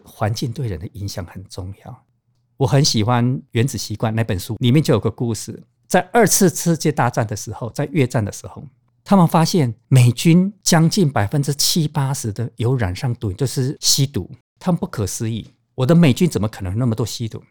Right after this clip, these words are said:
后来研究啊，为什么？因为你知道战争嘛，压力很大，每天要不确定面临死亡，然后他的兄弟要死在他身边，那叫创伤经验。他有这么大的创伤，可是他还有个任务，他要去打仗，怎么办？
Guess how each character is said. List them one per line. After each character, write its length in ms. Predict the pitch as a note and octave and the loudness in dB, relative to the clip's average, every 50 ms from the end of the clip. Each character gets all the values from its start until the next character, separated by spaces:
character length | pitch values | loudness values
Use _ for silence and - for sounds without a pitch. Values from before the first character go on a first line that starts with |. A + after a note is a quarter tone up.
| _ _ _ | _ _ _
后 240 | _ - E3 C#3+ | _ -2 0 0
来 180 | A2+ F2+ F2+ - - _ _ _ | 0 0 -4 -8 -12 _ _ _
研 180 | - G#2 G2 A#2 | -4 -4 -4 -4
究 220 | - B2 - - _ _ | -4 -6 -8 -8 _ _
啊， 240 | - A#2 A2 G2 G2 - _ _ _ _ _ _ | -8 -6 -6 -8 -10 -14 _ _ _ _ _ _
为 100 | - C#3+ | 0 0
什 160 | B2+ - G2 F2+ | 0 0 -2 -8
么？ 80 | G2 - | -8 -6
因 140 | - A#2 B2 | -4 -2 0
为 180 | B2 B2 A#2+ A#2 B2 - _ _ _ _ _ | 0 0 -2 -4 -8 -14 _ _ _ _ _
你 80 | - | -4
知 60 | - | -2
道 60 | B2 A#2+ | -2 0
战 240 | - - C#3 A#2+ | 0 2 2 2
争 220 | A2+ - - A2+ A2 | 0 0 -2 -2 -2
嘛， 180 | G#2+ G2+ G2 - - | -2 -4 -6 -6 -6
压 180 | B2 G#2+ G#2+ | -4 -4 -4
力 160 | A#2 B2+ G#2+ | -4 -6 -8
很 180 | G2 - - - - | -8 -10 -16 -12 -8
大， 180 | - A#2+ G#2 G2+ | -6 -6 -4 -4
每 160 | G#2 G#2 G#2 | -4 -4 -6
天 220 | G2+ - C#3 B2+ | -4 -4 -4 -2
要 140 | C3 C3 B2+ | -2 -2 -2
不 200 | A2+ - - B2+ | -4 -4 -6 -6
确 200 | - - - C#3+ | -4 -2 -2 -2
定 160 | D3 C#3+ B2 | 0 0 0
面 180 | B2+ C#3+ C#3 A2+ | 0 0 0 0
临 100 | G#2+ A2 | 0 -2
死 240 | G#2+ - - A#2 F#2 | -2 -4 -6 -6 -8
亡， 220 | F2 F2 F#2 G2+ | -8 -8 -6 -4
然 100 | G#2 G#2 | -4 -2
后 160 | G2+ A#2 C3+ A#2+ - - | -2 -2 -2 -4 -4 -6
他 120 | - B2+ | -4 -4
的 60 | A#2+ | -4
兄 240 | A2+ - - B2+ C3 | -2 -2 -2 -2 -2
弟 100 | - - | -2 -2
要 80 | C3 A#2+ | -2 -2
死 200 | A2 - - A2 | -2 -2 -4 -4
在 120 | F#2+ B2 | -4 -4
他 140 | A2+ - C3 | -2 -2 -2
身 340 | C3 - - - C#3+ B2 C#3 C3+ | -2 -2 -2 0 0 0 0 0
边， 280 | - - C3 B2 B2 - - - - - - - - - - | 0 0 0 0 -2 -4 -10 -18 -20 -20 -20 -20 -20 -6 -2
那 80 | - C#3+ | 0 2
叫 120 | - D3 | 2 2
创 320 | - - - - B2 C3 A#2+ | 0 0 0 0 2 2 0
伤 240 | - B2+ A#2+ A#2 | 0 -2 -2 -2
经 260 | A2 - A2+ A2 G#2+ G#2 | -2 -2 -2 -2 -2 -2
验。 200 | A#2 A#2 - - _ _ _ | -4 -8 -10 -12 _ _ _
他 100 | - - | 0 2
有 100 | F3+ D3 | 2 4
这 120 | D3+ - F#3 | 4 4 2
么 80 | G3 | 2
大 160 | - - E3 | 2 4 2
的 80 | C#3 A#2 | 2 2
创 240 | - - - B2+ A#2+ | 0 0 0 0 0
伤， 160 | A#2 B2+ A#2+ | 0 -2 -4
可 160 | - - A2 | -4 -4 -6
是 80 | A#2 C3+ | -6 -6
他 160 | - - - | -6 -6 -6
还 140 | - - - | -4 0 0
有 80 | C#3 A2+ | 0 0
个 100 | G#2 G#2+ | 0 0
任 240 | G#2+ B2 D3 C3 C3+ | 0 0 0 0 0
务， 120 | B2+ A2 | -2 -4
他 120 | - - | -2 -2
要 80 | B2 B2+ | 0 0
去 120 | B2+ - - | -2 -4 -8
打 160 | - - - - | -14 -14 -14 -8
仗， 300 | - C3 A2+ G2 A2 B2 - | -4 -4 -4 -4 -6 -10 -10
怎 120 | - - | -6 -4
么 60 | G2+ G2+ | -2 0
办？ 240 | - C3+ A#2 G#2 | 2 2 2 0